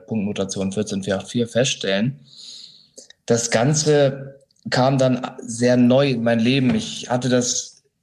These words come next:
nicht auf dem Zettel, auch wenn familiär, äh,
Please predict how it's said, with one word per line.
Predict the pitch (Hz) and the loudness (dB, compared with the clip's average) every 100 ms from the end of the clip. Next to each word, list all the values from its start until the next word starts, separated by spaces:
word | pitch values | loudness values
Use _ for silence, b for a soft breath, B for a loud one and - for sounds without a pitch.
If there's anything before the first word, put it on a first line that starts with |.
| _ | _
nicht | - 151 156 | -4 -2 0
auf | 147 143 | 0 2
dem | 135 127 | 0 0
Zettel, | - 151 151 165 139 | 2 0 2 2 4
auch | 127 139 | 2 2
wenn | 135 135 | 0 0
familiär, | 135 135 135 123 135 135 131 127 104 - - - - | 2 2 2 2 4 4 2 0 -6 -18 -20 -20 -20
äh, | - | -20